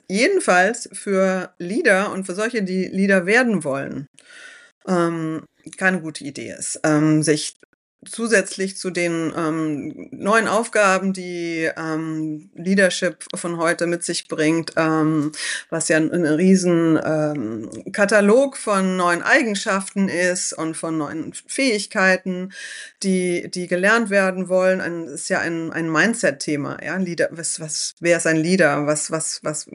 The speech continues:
darf, was muss der Leader von heute sein? Was darf er nicht mehr sein? Und wenn dann noch zusätzlich das sehr zeitintensive Programm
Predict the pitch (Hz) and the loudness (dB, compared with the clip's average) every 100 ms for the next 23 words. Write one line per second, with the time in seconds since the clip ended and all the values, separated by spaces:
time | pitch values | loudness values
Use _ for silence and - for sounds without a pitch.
0 | 151 - 160 156 160 - 165 185 214 240 | -12 -2 2 4 2 0 -2 4 4 2
1 | - 175 180 185 170 175 170 170 165 175 | 0 0 2 2 0 -4 -2 -2 -2 2
2 | 196 190 165 160 170 185 196 208 196 175 | 2 2 0 0 0 2 0 0 0 2
3 | 175 180 - - - - - 208 196 202 | 2 0 -6 -16 -18 -16 -4 0 4 2
4 | 226 214 226 247 - _ - - 254 240 | 2 -2 -4 -10 -14 _ -18 -6 0 2
5 | 220 - 208 202 208 - - _ _ _ | 2 -2 -2 -2 -4 -10 -16 _ _ _
6 | _ _ _ _ _ _ _ _ _ - | _ _ _ _ _ _ _ _ _ -12
7 | 214 - 226 254 254 196 196 214 226 - | -10 -4 2 2 2 -4 -10 -4 -2 -2
8 | 208 202 - - 208 196 190 214 196 - | -6 -8 -14 -6 -2 -2 -2 -6 -10 -10
9 | 190 - 175 208 233 262 | -8 0 0 2 2 0